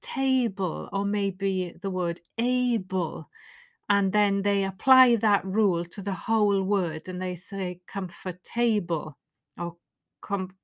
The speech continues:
comfortable. Um, so this is all about word stress. And normally when able is at the end of the word, it's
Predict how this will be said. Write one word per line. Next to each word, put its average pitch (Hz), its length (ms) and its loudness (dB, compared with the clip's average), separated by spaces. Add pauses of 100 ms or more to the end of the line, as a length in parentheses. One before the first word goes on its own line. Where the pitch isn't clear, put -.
(160)
comfortable. 180 1000 2 (720)
Um, 202 360 2 (280)
so - 140 2
this 294 240 2
is 349 100 6
all 294 160 4
about 226 420 2
word 214 640 4
stress. - 960 -2 (340)
And 202 320 2 (200)
normally 214 720 2
when 196 480 0
able 190 720 2 (160)
is 190 160 -4
at 185 200 -2
the - 260 -2
end 247 640 2
of 190 240 -6
the 190 80 -4
word, 170 480 -4 (260)
it's - 380 -6